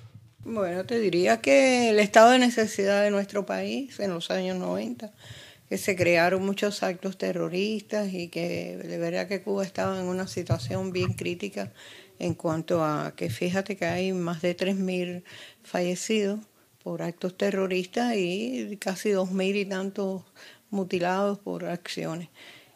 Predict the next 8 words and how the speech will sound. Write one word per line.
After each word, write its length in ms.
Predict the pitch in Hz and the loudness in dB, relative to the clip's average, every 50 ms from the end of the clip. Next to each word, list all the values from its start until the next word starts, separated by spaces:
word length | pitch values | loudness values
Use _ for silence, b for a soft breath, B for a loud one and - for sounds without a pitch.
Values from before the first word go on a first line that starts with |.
| B - | B -4
Y 100 | 196 185 | -2 -2
entonces 720 | 170 170 - - 185 185 185 180 - - 277 285 277 262 | -2 -2 -2 -2 -2 0 -2 -2 0 0 2 2 2 2
nuestros 420 | 240 226 220 226 220 208 208 208 - | 2 2 2 2 4 2 4 6 8
hijos, 200 | 208 214 240 254 | 8 8 8 4
por 180 | - 403 370 | 2 0 0
voluntad 560 | 311 247 214 208 196 190 180 208 196 190 190 185 | 4 6 6 6 6 4 4 6 6 6 6 4
propia 640 | 214 208 214 220 208 - 254 254 254 254 247 226 | 4 4 4 4 4 4 4 4 6 6 4 2
y, 500 | 202 185 185 180 175 170 170 175 185 - | 2 2 2 2 0 0 -2 -4 -4 -8